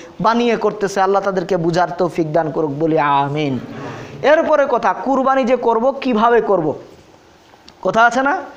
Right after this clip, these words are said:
কিভাবে করব? কুরবানির পশুটা যখন আমরা কুরবানি করব, তখন আবু দাউদের হাদিসটা দেখি কিভাবে করতে হবে। আবু দাউদের সাতাইশশত পঁচানব্বই নাম্বার হাদিসটা খোলেন। আপনার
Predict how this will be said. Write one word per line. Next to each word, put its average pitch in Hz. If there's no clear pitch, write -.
কিভাবে 254
করব? 165
কুরবানির 381
পশুটা 285
যখন 262
আমরা 240
কুরবানি 220
করব, 190
তখন 220
আবু 285
দাউদের 302
হাদিসটা 226
দেখি 196
কিভাবে 208
করতে 165
হবে। 147
আবু 285
দাউদের 339
সাতাইশশত 285
পঁচানব্বই 294
নাম্বার 269
হাদিসটা 214
খোলেন। 240
আপনার 220